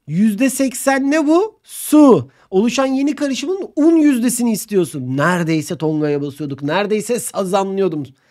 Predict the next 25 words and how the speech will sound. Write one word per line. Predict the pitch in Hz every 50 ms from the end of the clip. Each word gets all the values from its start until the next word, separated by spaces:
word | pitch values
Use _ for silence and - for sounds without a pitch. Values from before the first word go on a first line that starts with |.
| _ _ _ _ _ _ _ -
Ne, | - 190 175 147
kendimi | - 185 175 185 190 175
de | 151 127
sazanlıyordum | - 131 127 123 120 117 117 120 117 123 117
arada | 120 117 113 113 110
yalnız | 107 110 113 120 120
ha. | 123 117 120 _ _ _ _ _ _ -
Arkadaş | - 127 127 127 170 180 156 123 - _ _ - - _ -
bak | 135 151 151 - -
burada | 165 160 170 180 175
diyor | 240 233
ki | 240 -
su | - - - 190 170
oranı | 147 135 131 120 123 120
diyor. | 117 113 120 _ _ _
Su | - - - 226 220
oranı | 202 202 196 202
yüzde | 190 185 185 170 170 190
seksen | - - 180 170 - - - - 185 196 202
ise | - - - 160 - - -
içindeki | 151 - - 196 180 180 175 170 175 180 - -
un | 180 175 185 180
oranı | 170 170 175 170 170
yüzde | 170 165 165 156 151 180 175
kaçtır? | - 202 202 196 - - - 208 214 -